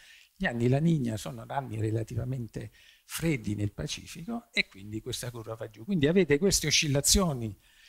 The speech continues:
e poi anche degli appiattimenti dovuti ad altri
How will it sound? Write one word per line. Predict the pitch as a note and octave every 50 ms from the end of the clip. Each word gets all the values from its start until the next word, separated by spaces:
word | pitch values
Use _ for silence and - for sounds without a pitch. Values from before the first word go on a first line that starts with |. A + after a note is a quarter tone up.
| - _ _ - _ _ _ _ _ _ _ _ _
e | _ C3+ -
poi | - F#3 E3+ D3 C#3
anche | D3 E3 D#3+ D3 - C#3
degli | C3 D#3+ D#3 D3 C#3
appiattimenti | C3+ C3 - - C#3+ B2+ - _ C#3 C3 C#3 E3+ F3+ E3 D3+ - - A#2+
dovuti | A#2 B2 B2 A#2+ C#3 D3 C#3+ - C3
ad | A#2+ B2 A#2+ A#2
altri | C3 D3+ E3 D#3+ D3 - - - - B2+ A#2+ A#2 A#2 A#2